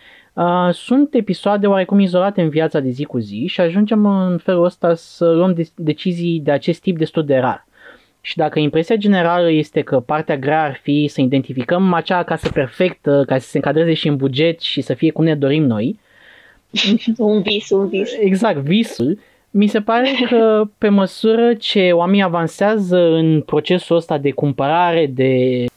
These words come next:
Speaker 1: căutare în piață și așa mai departe, află că,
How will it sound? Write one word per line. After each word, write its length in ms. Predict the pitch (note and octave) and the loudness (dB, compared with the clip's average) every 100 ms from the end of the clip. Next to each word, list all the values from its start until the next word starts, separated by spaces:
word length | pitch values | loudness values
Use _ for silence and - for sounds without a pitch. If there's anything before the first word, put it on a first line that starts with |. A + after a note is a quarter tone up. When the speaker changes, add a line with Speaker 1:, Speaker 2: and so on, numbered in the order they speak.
| - | -14
Speaker 1:
căutare 460 | - D#3+ D3+ E3+ E3+ | -4 -2 0 0 0
în 100 | D#3+ | 0
piață 340 | - E3 E3 | 0 0 0
și 100 | D3+ | -4
așa 180 | B2+ D#3+ | -6 -4
mai 140 | E3 D#3+ | -2 -2
departe, 800 | B2+ - B2+ G#2+ _ A2 B2 A3 - - - | -2 -4 -4 -6 _ -4 -2 -2 -6 -20 -4
află 320 | G3 G#3 C4+ | -4 -2 -4
că, 460 | - B3 A3+ G#3+ | 0 0 2 2